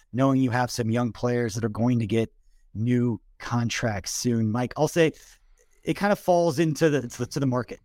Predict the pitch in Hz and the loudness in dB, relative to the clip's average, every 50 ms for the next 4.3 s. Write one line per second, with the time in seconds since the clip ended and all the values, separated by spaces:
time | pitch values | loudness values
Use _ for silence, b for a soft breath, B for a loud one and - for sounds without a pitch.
0 | _ _ _ _ _ - 123 120 120 120 - - - 151 147 147 131 120 139 143 | _ _ _ _ _ -4 0 0 0 0 0 0 0 0 0 0 0 0 0 0
1 | 139 127 131 127 131 127 - - 123 101 110 110 107 113 113 107 - - _ _ | 0 0 0 0 0 0 0 -2 -4 -2 -2 -2 -2 -4 -6 -8 -10 -16 _ _
2 | _ _ - - 113 120 113 110 131 165 170 143 147 147 151 147 131 120 - 113 | _ _ -10 -6 -4 -2 -2 2 2 2 4 4 2 2 2 2 0 -2 -2 -2
3 | 131 139 - 147 147 135 135 131 131 135 135 135 135 131 139 135 127 127 120 - | -2 -2 0 0 0 0 2 0 -2 -2 0 0 0 2 2 0 0 -2 -4 -2
4 | 131 131 123 120 120 120 | -2 0 0 0 -2 -4